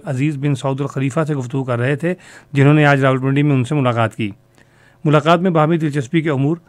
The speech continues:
अफ़गानिस्तान की मौजूदा सिक्योरिटी सूरत हाल और मुख्तलिफ शोबों में दो तरफ़ा ताउन पर तबादला ख्याल किया गया। मौजूद मेहमान ने अफ़गानिस्तान की सूरत हाल, सरहदी इंतज़ाम और इलाकाई इस्तेहकाम में पाकिस्तान के किरदार को सराहा।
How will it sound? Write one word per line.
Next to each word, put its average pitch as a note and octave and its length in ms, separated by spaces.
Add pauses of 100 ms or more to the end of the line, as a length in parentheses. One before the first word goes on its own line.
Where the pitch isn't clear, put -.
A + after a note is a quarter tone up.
(260)
अफ़गानिस्तान C#3+ 500
की D3+ 140
मौजूदा C#3 380
सिक्योरिटी D3 420
सूरत D3 260
हाल C#3 200 (300)
और C#3+ 100
मुख्तलिफ C3+ 320
शोबों D3 320
में C3 280
दो D#3 160
तरफ़ा E3 300
ताउन C3+ 320
पर E3 100
तबादला C3 360
ख्याल A#2+ 260
किया A2+ 260
गया। G#2 220 (440)
मौजूद C3 280
मेहमान C3 320
ने C#3+ 180 (320)
अफ़गानिस्तान C#3 520
की C3+ 80
सूरत C3 300
हाल, C3 260 (300)
सरहदी C3+ 320
इंतज़ाम C3 440 (220)
और C#3+ 140
इलाकाई C3+ 300
इस्तेहकाम C#3+ 460
में B2+ 160
पाकिस्तान C3 480
के C3 100
किरदार A#2+ 340
को - 140
सराहा। G#2+ 400